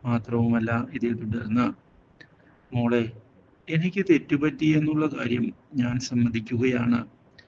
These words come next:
ഞാൻ ചെയ്തതിനുള്ളതെല്ലാം ഞാൻ ഇവിടെ ഇരുന്ന് അനുഭവിക്കുന്നുണ്ട്. ഞാൻ നിങ്ങൾ പറയുന്നതെല്ലാം കേൾക്കാൻ ബാധ്യസ്ഥനുമാണ്" എന്ന് പറയുന്നത് ഞെട്ടിച്ചിരിക്കുകയാണ്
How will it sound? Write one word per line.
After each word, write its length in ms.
ഞാൻ 340
ചെയ്തതിനുള്ളതെല്ലാം 1300
ഞാൻ 280
ഇവിടെ 260
ഇരുന്ന് 680
അനുഭവിക്കുന്നുണ്ട്. 960
ഞാൻ 240
നിങ്ങൾ 480
പറയുന്നതെല്ലാം 920
കേൾക്കാൻ 440
ബാധ്യസ്ഥനുമാണ്" 1080
എന്ന് 240
പറയുന്നത് 680
ഞെട്ടിച്ചിരിക്കുകയാണ് 1300